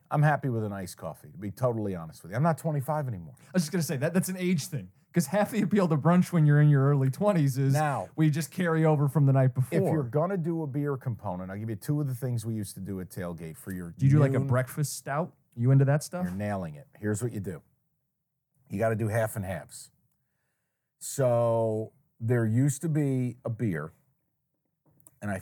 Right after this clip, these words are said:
Speaker 1: forget who makes it, but now it's more pervasive, a double chocolate stout. It used to come in a purple can.
Speaker 2: Okay.
Speaker 1: Then there was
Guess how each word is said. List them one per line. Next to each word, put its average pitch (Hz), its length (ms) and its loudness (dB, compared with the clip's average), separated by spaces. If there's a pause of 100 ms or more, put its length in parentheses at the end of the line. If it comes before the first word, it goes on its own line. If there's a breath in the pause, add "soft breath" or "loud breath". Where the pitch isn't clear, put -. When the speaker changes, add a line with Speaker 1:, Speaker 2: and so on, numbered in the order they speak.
(140)
Speaker 1:
forget 110 460 -4
who 139 180 -4
makes 107 400 -4
it, - 140 -16
but 95 100 -18
now 139 220 0
it's 151 140 -6
more 127 160 -2
pervasive, 92 640 -8 (480)
a 98 100 -6
double 127 400 0
chocolate 107 600 -4
stout. 82 400 -8 (120)
It 120 60 -16
used 131 140 -8
to - 80 -16
come 147 140 -2
in - 60 -4
a - 40 -4
purple 101 320 -6
can. - 260 -16 (160)
Speaker 2:
Okay. 95 220 -8 (560)
Speaker 1:
Then 190 320 0
there 160 200 0
was 117 720 -2